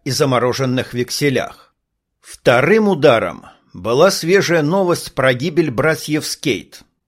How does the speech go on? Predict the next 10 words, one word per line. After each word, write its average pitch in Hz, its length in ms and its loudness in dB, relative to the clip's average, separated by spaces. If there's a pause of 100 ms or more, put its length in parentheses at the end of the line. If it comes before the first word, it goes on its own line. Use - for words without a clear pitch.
(320)
В 85 180 -6
анархии, 190 560 2
охватившей 170 760 2
Тронные 175 480 2
острова, 156 720 0
нужно 127 400 0
было 143 260 2
искать 160 380 -2
новых 180 360 0
вождей, 117 640 0